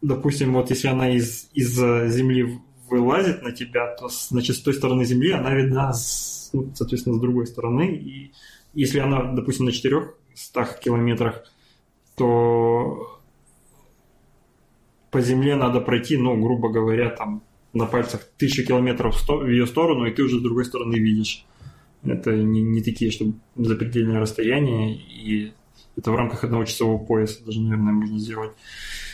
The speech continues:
Ну, в общем, да, это ещё будет, э, такое, надо симметричное с центральной какой-то симметрией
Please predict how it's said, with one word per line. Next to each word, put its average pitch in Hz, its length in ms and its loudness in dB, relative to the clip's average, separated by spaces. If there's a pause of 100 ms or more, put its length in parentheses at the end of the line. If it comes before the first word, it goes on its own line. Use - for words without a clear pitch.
(160)
Ну, 151 140 2
в - 20 4
общем, 147 240 0
да, 120 300 0
это 127 180 -2
ещё 127 240 0
будет, 123 360 0
э, 104 300 -10 (420)
такое, 127 260 -2
надо 123 500 2 (160)
симметричное 123 960 0
с - 840 -8
центральной 120 460 0
какой-то - 300 -2
симметрией 120 680 0